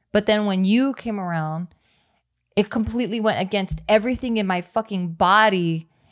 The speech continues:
And I'm like, "What the fuck is happening right now?" Like, I can't stop thinking about this guy. Like, I, I, <laughs> I, like, it just, it feels, he feels so familiar to me. It just feels like this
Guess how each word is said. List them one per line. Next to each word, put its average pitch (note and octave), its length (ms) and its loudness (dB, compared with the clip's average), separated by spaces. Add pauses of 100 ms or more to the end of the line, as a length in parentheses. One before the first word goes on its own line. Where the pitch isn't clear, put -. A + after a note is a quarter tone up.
(140)
And F3+ 120 0
I'm F3+ 100 0
like, D#3+ 240 -2
"What A3+ 460 0
the B2 200 2
fuck A3 380 -2
is F#3+ 140 -6
happening A3+ 460 -2
right D#3+ 120 -6
now?" - 120 -6
Like, F3 180 -4
I F#3 40 -2
can't A3+ 300 -4
stop A3+ 260 -2
thinking B3 320 -4
about G#3+ 240 0
this G#3+ 180 -6
guy. G3 420 0
Like, F3 280 -4 (800)
I, E3+ 800 0 (320)
I, - 600 -4 (200)
<laughs> - 300 -14
I, G3 280 4
like, F#3+ 280 2 (380)
it G3+ 100 4
just, A3+ 220 -2
it G#3 120 -2
feels, A#3+ 380 0
he A#3 200 -6
feels B3 260 -2
so A#3+ 160 0
familiar A3+ 560 2
to A#3+ 160 -6
me. B3 200 -2
It A3+ 80 -4
just A3+ 180 -6
feels A#3+ 220 0
like A3 160 -2
this F#3+ 180 -4